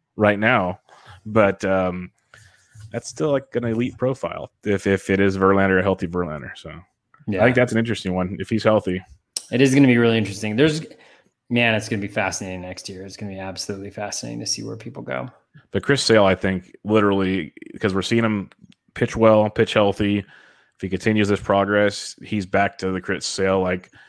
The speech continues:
Speaker 1: early second in a, in a ma-, in, like, a, a fifteen teamer. I, I think he could,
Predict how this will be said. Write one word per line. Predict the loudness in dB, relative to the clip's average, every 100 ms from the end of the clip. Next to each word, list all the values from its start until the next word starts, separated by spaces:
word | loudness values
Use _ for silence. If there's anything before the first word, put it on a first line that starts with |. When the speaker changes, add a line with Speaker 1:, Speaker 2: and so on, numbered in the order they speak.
| -20 -20 _ _ _ _ _ _ _ _ -10 0
Speaker 1:
early | 2 2
second | 2 0 2 0 -2
in | 0
a, | 0 0 -2
in | -2
a |
ma-, | 0 -2
in, | 0 0
like, | 0
a, | 0 -2
a | 0
fifteen | -2 0 -4
teamer. | -2 0 -2 0
I, | 2 4 4
I |
think | 2 0
he | -2 -2
could, | 0 2 2 0